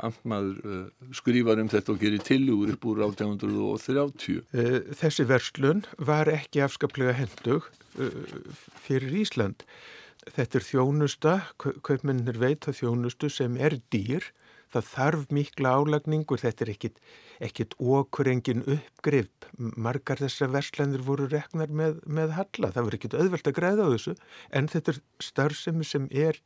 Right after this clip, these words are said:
Speaker 2: dýr, er ekki hagkvæm. Það verða að flytja vörur á litlum seglskipum, það tekur langan tíma,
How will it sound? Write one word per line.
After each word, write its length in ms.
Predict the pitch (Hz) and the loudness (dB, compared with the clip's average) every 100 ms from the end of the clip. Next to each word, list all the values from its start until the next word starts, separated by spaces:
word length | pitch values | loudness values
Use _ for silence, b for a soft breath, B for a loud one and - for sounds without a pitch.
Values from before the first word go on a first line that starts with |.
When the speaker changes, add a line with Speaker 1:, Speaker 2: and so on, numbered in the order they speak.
| - | -2
Speaker 2:
dýr, 320 | 160 131 120 - | 0 0 -4 -8
er 240 | 131 147 160 | -4 -2 -4
ekki 260 | - 175 151 | -6 -6 -4
hagkvæm. 480 | 110 - - 113 151 B B B B B | -4 -4 -4 -4 -4 B B B B B
Það 100 | 123 120 | 0 2
verða 180 | 127 113 | 4 2
að 60 | |
flytja 480 | - 131 160 - 160 | 2 2 2 0 0
vörur 500 | 135 143 147 156 151 - | 4 4 4 2 0 -2
á 80 | 127 | -2
litlum 400 | 120 147 - 156 151 | 0 -2 -2 -6 -2
seglskipum, 800 | 139 143 - - 139 - 147 156 | -2 -4 -6 -4 -4 0 -2 -2
það 180 | 143 127 143 | -6 -4 -4
tekur 260 | 135 143 | -2 0
langan 480 | 127 135 147 143 139 | 2 0 0 -2 -2
tíma, 480 | - 139 135 139 | -2 -2 0 0